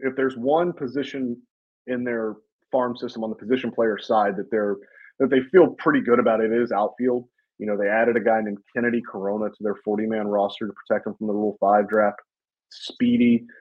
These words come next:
great defensive first center fielder. Would not be surprised if he gets a look at some point this year. Joey Loperfido, um, really blew up last year, went to triple A, uh,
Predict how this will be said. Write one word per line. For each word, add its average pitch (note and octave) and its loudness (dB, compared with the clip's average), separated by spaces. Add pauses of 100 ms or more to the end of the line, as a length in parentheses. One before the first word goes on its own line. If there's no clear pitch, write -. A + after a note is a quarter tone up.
(140)
great A#2+ 0
defensive A2+ -4
first A2+ 0
center A2 0
fielder. A2+ 2
Would G2 -2
not G#2+ 4 (160)
be A2+ -2
surprised G#2 0
if F#2+ -10
he G#2+ -8
gets A2+ -2
a A2+ 0
look A2+ 0
at - -18
some A#2 -4
point A#2+ -2
this A#2 -4
year. B2 2 (340)
Joey B2 8
Loperfido, A#2 4 (160)
um, F#2+ -4
really A2 0
blew A2+ 0
up A2 6
last A2 0
year, A2 -6
went G#2+ -8
to G2 -14
triple G#2+ -2
A, - -6
uh, D#2 -6